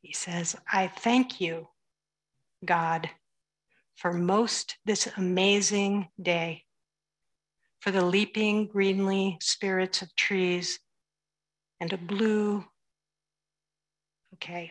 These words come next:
a gray, true dream of sky, and for everything which is natural, which is infinite, which is yes.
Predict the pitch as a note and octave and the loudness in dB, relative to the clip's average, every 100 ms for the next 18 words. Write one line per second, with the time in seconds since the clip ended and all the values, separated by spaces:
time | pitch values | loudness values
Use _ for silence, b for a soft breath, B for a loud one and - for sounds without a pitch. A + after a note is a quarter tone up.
0 | - F3+ G#3 G3 G#3 G3+ G#3 G#3 - _ | -8 -8 -2 2 2 4 2 0 -4 _
1 | _ _ _ _ _ _ _ _ - A3+ | _ _ _ _ _ _ _ _ -2 0
2 | G#3 G3+ G3 F#3+ F#3 F#3 F3+ G#3+ F#3+ - | 2 2 0 0 0 0 -2 -4 -4 -4
3 | - F#3 F3 E3+ E3+ - _ _ _ - | 0 2 2 2 -2 -10 _ _ _ -6
4 | G3+ G3 G3+ G3+ - B3+ G3+ G#3 - F3+ | -2 -2 -4 -8 -4 -2 0 -2 -2 -6
5 | E3+ D3+ _ _ _ - F3+ - F#3 F3 | -10 -12 _ _ _ -6 -2 -2 -4 -2
6 | F3+ G3 - - G3 F#3 F3 _ _ - | 2 2 2 0 0 0 -2 _ _ -8
7 | F3 - F3 - - A3 G3+ - G3 F#3+ | -4 -4 -4 -4 2 2 2 -2 -2 -2
8 | - - _ _ _ _ _ _ _ _ | -6 -14 _ _ _ _ _ _ _ _
9 | - E3 F#3 E3+ F#3 E3+ D#3+ - - | -8 -4 -4 -4 -4 -4 -4 -4 -8